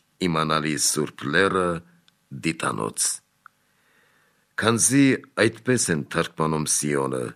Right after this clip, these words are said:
որի համար և սուրբ, կատարյալ հավատի բոլոր մանուկներին երկրպագության հորդոր ենք անում, քանի որ ճշմարիտ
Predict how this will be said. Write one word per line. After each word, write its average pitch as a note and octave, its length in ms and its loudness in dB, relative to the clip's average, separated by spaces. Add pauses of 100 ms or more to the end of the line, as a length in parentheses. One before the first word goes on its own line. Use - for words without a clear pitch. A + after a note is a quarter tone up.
(500)
որի E2+ 240 2
համար E2+ 420 0
և E2 220 0
սուրբ, G2 760 0
կատարյալ E2 600 0
հավատի F2+ 400 0
բոլոր E2+ 340 2
մանուկներին E2+ 760 0
երկրպագության D2+ 920 -4
հորդոր C2+ 400 -4
ենք C2+ 220 -8
անում, B1+ 300 -6 (840)
քանի F2 260 0
որ E2+ 180 0
ճշմարիտ E2+ 680 -2